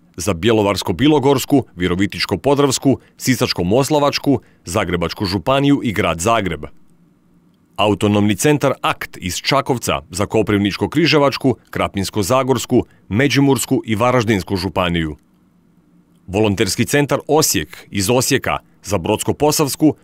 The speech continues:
Osječko-baranjsku, Požeško-slavonsku i Vukovarsko-srijemsku županiju. Više informacija o programu regionalnog razvoja civilnog društva i lokalnih zajednica u Republici Hrvatskoj, regionalnim mrežama, regionalnim centrima podrške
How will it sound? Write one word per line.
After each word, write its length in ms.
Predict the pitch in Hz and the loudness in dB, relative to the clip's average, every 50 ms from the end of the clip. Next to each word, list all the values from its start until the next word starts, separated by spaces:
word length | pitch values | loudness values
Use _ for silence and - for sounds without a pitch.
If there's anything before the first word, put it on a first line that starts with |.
| _ _ - | _ _ -2
Osječko-baranjsku, 960 | 90 95 - - 95 - - - 90 85 123 135 143 143 127 - - 143 131 - - - _ - | -2 -2 0 -2 -4 -4 -2 -4 -2 0 2 2 2 2 0 0 0 0 0 0 -2 -10 _ -4
Požeško-slavonsku 1040 | - 95 95 95 92 92 - - 98 - - 135 139 139 139 127 - - - 135 - | -2 -2 0 0 -2 -4 -4 -4 -4 -2 0 0 2 2 2 2 0 0 -2 -2 -2
i 80 | 120 110 | 0 -2
Vukovarsko-srijemsku 1000 | 92 101 101 - 92 85 87 85 - - 107 - - 127 135 127 113 - - 107 | 0 0 -2 0 -2 -2 -2 -2 -4 -4 -4 -4 -2 0 0 0 0 -2 -4 -4
županiju. 560 | 98 104 - - 87 82 80 80 76 73 - _ _ _ _ _ _ _ _ _ _ _ _ _ _ _ _ _ _ _ _ _ _ _ _ _ - | -4 -4 -2 -2 -2 -2 -2 -4 -6 -10 -12 _ _ _ _ _ _ _ _ _ _ _ _ _ _ _ _ _ _ _ _ _ _ _ _ _ -4
Više 240 | 147 165 160 - 147 | -2 0 2 2 2
informacija 560 | 123 - 123 120 127 151 156 180 - 131 107 | 2 2 2 2 2 2 0 0 2 2 2
o 60 | 90 | 2
programu 460 | 82 - 107 98 101 127 135 139 123 113 | 2 0 -2 0 2 2 2 4 4 4
regionalnog 520 | 117 127 131 143 123 104 90 87 87 90 | 4 4 2 2 4 4 2 0 0 0
razvoja 420 | 104 117 127 127 110 117 98 80 | 0 0 0 2 2 2 0 0
civilnog 440 | - - 123 104 95 90 82 85 87 | 0 0 0 0 0 0 0 -2 -4
društva 400 | 85 110 131 135 120 - - 98 | 0 2 2 2 2 2 0 -2
i 20 | 82 | 0
lokalnih 480 | 85 85 87 - - 87 90 92 92 | 0 -2 -2 -2 -2 -4 -2 -2 -2
zajednica 460 | 90 131 135 123 117 101 87 - 90 | 0 0 0 2 0 0 -2 -2 -2
u 60 | 85 85 | -4 -4
Republici 460 | 78 - 101 101 92 90 - - 98 | -4 -2 -2 -2 -2 -2 -4 -4 -2
Hrvatskoj, 460 | - 151 156 151 127 - - 143 113 - - - _ - | 0 0 2 2 0 2 2 0 0 0 -4 -18 _ -8
regionalnim 580 | - 85 90 87 90 87 87 90 92 98 101 107 | -4 -2 -2 0 0 0 0 0 0 2 2 2
mrežama, 480 | 120 131 135 120 - 135 113 90 76 - - | 2 2 2 2 2 2 2 0 -2 -4 -6
regionalnim 560 | 85 87 90 87 87 87 85 87 92 98 95 | -4 -4 -2 -2 0 0 0 0 0 -2 -2
centrima 460 | - - 139 135 127 143 139 135 131 | 0 0 2 2 2 2 0 0 0
podrške 520 | 117 - 139 135 127 127 120 - - 117 | 0 2 2 2 2 2 0 0 0 -2